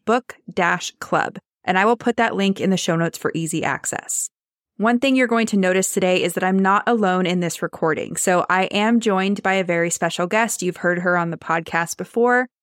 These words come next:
but her name is Abigail Perry, and she is a developmental editor, as well as the host of an amazing podcast called Lit Match. And on this podcast, she helps writers find the best literary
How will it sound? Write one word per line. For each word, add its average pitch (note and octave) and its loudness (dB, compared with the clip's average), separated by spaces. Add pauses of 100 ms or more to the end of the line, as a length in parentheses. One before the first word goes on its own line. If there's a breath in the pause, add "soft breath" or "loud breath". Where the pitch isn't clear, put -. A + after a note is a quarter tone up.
(120)
but G#3 0
her A#3+ 4
name C4 4
is B3 0
Abigail G#3+ 0
Perry, F3+ 0
and F3+ 0
she G#3+ -2
is G#3 0
a G3 0
developmental F#3+ 0
editor, E3+ 0
as G3 0
well G#3+ 4
as B3+ 2
the B3 0
host F#3+ 0
of F#3 2
an G3 2
amazing F3+ 0
podcast A#3 0
called G3+ 0
Lit F3 -4
Match. - -6 (240)
And G3 2
on A3 4
this B3 2
podcast, A3+ 0
she G#3+ -4
helps G3+ 0
writers F#3 2
find F3+ 0
the F3 -4
best A#3 -2
literary G#3+ 4